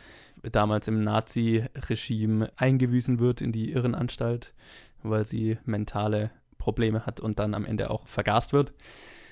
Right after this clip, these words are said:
bis er dann, ähm, nach dem Krieg in der D D R als Künstler unterwegs ist und dann schließlich,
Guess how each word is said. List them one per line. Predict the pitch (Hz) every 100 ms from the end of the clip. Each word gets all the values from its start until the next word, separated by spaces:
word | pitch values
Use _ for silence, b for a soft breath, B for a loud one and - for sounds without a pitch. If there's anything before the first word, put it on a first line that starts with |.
| B B
bis | 123 131 123
er | 113
dann, | 110 110 110 -
ähm, | 117 107 101 101 104
nach | 110 -
dem | 107
Krieg | - 117
in | 123
der | 110
D | 104
D | 107 104
R | 127 135
als | 131 -
Künstler | - 120 -
unterwegs | 110 110 107 107 -
ist | - -
und | 110 107 -
dann | 107 104
schließlich, | - 107 104 110 107 -